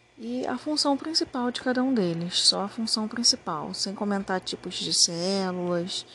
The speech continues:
E também dei um exemplo de tecidos vegetais, porque esses tecidos, eles podem se juntar e formar um órgão.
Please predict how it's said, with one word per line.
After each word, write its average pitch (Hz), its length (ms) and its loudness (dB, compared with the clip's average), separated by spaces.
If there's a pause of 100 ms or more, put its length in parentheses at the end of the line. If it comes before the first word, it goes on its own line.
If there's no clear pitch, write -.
(580)
E 233 120 -6
também 240 340 2
dei 240 160 8
um 247 140 6
exemplo 226 420 6
de 233 80 4
tecidos 240 560 4
vegetais, 240 1200 4 (760)
porque 147 300 -6
esses 196 320 6
tecidos, 254 560 6
eles 262 200 0
podem 185 320 0
se - 220 0
juntar 185 840 0 (600)
e 226 80 -6
formar 226 720 4 (400)
um 294 200 4
órgão. 185 680 6